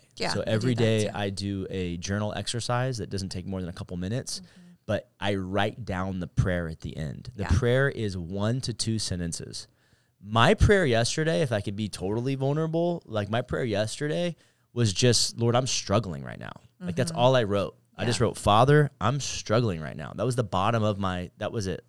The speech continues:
Speaker 2: I wrote down my scripture that I read. I wrote down my observation, my application.
Speaker 1: Yeah.
Speaker 2: And then I wrote my prayers, like, you know, like, and he knows what I mean. Like, he
Speaker 1: Yeah.
Speaker 2: knows what I'm saying.
Speaker 1: Mm-hmm.
Speaker 2: But, um, yeah, so, I mean, maybe if you're,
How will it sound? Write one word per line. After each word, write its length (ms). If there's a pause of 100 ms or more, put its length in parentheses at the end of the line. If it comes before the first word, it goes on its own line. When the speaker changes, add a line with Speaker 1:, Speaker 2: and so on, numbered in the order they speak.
Speaker 2:
I 40
wrote 160
down 100
my 80
scripture 380
that 100
I 60
read. 260
I 60
wrote 160
down 160
my 160 (100)
observation, 580
my 100
application. 720
Speaker 1:
Yeah. 180 (340)
Speaker 2:
And 120
then 60
I 60
wrote 120
my 120
prayers, 180
like, 140 (420)
you 80
know, 300 (140)
like, 240 (160)
and 120
he 140
knows 220
what 140
I 100
mean. 300 (200)
Like, 160
he 80
Speaker 1:
Yeah. 40
Speaker 2:
knows 160
what 100
I'm 120
saying. 360 (160)
Speaker 1:
Mm-hmm. 300 (100)
Speaker 2:
But, 340 (100)
um, 460 (240)
yeah, 240
so, 180
I 60
mean, 400
maybe 640
if 160
you're, 320